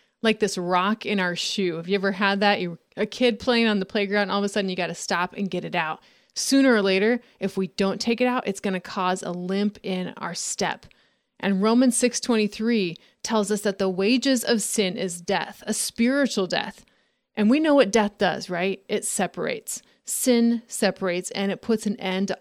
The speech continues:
all that's good in our marriage. But here's the good news. God, in His grace, has a solution. And that's exactly what we're gonna talk about today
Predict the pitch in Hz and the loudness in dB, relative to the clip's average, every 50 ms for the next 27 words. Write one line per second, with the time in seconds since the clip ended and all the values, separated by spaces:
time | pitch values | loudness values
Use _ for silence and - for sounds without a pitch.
0 | _ - - 220 233 233 240 247 240 240 226 202 - 208 185 - 214 208 208 214 | _ -6 -4 0 0 2 2 2 4 2 0 0 -2 -10 -4 0 2 2 4 4
1 | 214 208 190 180 175 175 180 170 156 147 - 240 - 226 196 - - 262 269 233 | 2 2 0 -2 -4 -6 -8 -8 -8 -10 -10 -8 -6 -6 -6 0 2 4 6 6
2 | 208 180 - - - - _ _ _ _ _ _ _ _ - 220 214 208 196 190 | 6 6 4 -2 -8 -20 _ _ _ _ _ _ _ _ 2 4 4 4 4 2
3 | - 202 190 196 185 175 170 175 170 165 165 - - - - 196 180 180 190 202 | -2 -2 0 0 -2 -2 -2 -4 -4 -6 -6 -8 -10 -4 -2 0 0 2 2 0
4 | 202 190 - - 214 208 226 220 202 - - 196 180 170 175 175 - - - - | 0 -2 -2 0 2 2 2 2 0 -2 -2 0 0 0 0 -2 -4 -6 -6 -4
5 | 175 170 175 175 185 185 - - 185 190 190 190 190 - 202 170 175 185 208 220 | -4 -4 -2 -2 -4 -6 -4 -4 0 2 2 2 2 0 -2 -2 -2 0 2 0
6 | 233 226 285 220 214 269 240 262 254 311 269 277 285 262 285 269 285 277 254 - | 2 2 0 2 4 4 4 4 2 0 2 2 4 4 4 2 2 2 2 0
7 | - 247 233 247 - 285 240 247 214 - 226 - 262 220 208 233 208 202 202 196 | -2 -2 -2 0 0 0 2 2 2 0 -2 -4 -4 0 2 4 4 6 4 4
8 | 190 | 0